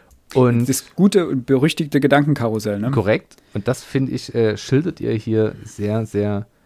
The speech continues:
Speaker 1: schön. Und dann geht's weiter, ein bisschen später. Ähm, aber diese Gedanken, einmal angekurbelt im leeren Raum, hörten nicht auf, im Kopf zu rotieren. Immer wieder von Neuem, in immer anderen Kombinationen. Und das ging hinein bis in den Schlaf.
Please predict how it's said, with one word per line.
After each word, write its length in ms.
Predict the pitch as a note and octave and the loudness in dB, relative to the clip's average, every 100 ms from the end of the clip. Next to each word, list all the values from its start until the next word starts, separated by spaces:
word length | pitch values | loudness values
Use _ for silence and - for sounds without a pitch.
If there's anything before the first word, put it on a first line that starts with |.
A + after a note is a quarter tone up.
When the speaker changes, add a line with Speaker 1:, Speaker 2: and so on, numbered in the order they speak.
| _ _ _ _ _ _ | _ _ _ _ _ _
Speaker 1:
schön. 440 | - A#2 C3 E3+ - | -4 0 0 0 -2
Und 160 | A2+ | 0
dann 160 | B2+ D3 | 0 0
geht's 240 | C3 - A2 | 0 -2 -6
weiter, 520 | F#2+ C#3 D#3+ D3+ - | -6 -4 -2 -4 -6
ein 140 | A2 | -12
bisschen 300 | G#2+ - A2+ | -14 -10 -10
später. 480 | - G2+ B2 C3 - _ _ _ _ - | -8 -6 -4 -4 -4 _ _ _ _ -4
Ähm, 380 | A2+ A2+ A2 G#2 - | 0 2 2 -2 -2
aber 180 | A#2+ B2 | 2 4
diese 240 | A#2+ A#2 | 4 2
Gedanken, 580 | G#2 G2 C#3+ F3+ F#3 F#3+ _ | 2 0 0 0 -2 -4 _
einmal 480 | G#2+ D3 F#3 F3 - | 0 2 4 2 0
angekurbelt 720 | C3 E3 D3 - C#3+ C#3 C3 | 0 0 0 0 2 2 0
im 100 | A2+ | -2
leeren 320 | G2 A2 A2 | 0 0 0
Raum, 320 | G2 F2 D#2+ - _ - _ | -2 -2 -4 -6 _ -20 _
hörten 280 | - A#2+ B2 | 0 2 2
nicht 260 | B2+ - - | 0 -2 -2
auf, 320 | A2 - - | -2 -2 -8
im 100 | G#2 | -6
Kopf 240 | - - - | -4 -6 -8
zu 140 | - | -8
rotieren. 460 | A2+ A2+ - F#2+ G2+ _ _ _ | -6 -6 -6 -8 -8 _ _ _
Immer 240 | D3+ F#3+ | 4 4
wieder 160 | F3 E3+ | 4 -2
von 220 | - D3+ | 0 0
Neuem, 340 | A2+ G2+ F2 F#2 _ _ - | 2 2 0 -4 _ _ -6
in 140 | G#2+ | -4
immer 280 | G2+ G3+ F#3 | 2 2 2
anderen 300 | C3+ D3 C#3+ | 0 -2 -4
Kombinationen. 840 | - A#2+ A2+ G#2+ - G#2 F2+ D#2+ - - - | -2 -2 -2 -4 -4 -4 -4 -6 -12 -20 -6
Und 60 | A2 | -4
das 120 | A#2+ | 0
ging 160 | D#3+ | 0
hinein 360 | E3 C#3+ B2+ D#3+ | 2 0 -2 -4
bis 120 | D3 | -4
in 100 | C#3+ | -4
den 120 | C#3+ | -6
Schlaf. 480 | - F#2+ E2 - _ | -6 -6 -8 -10 _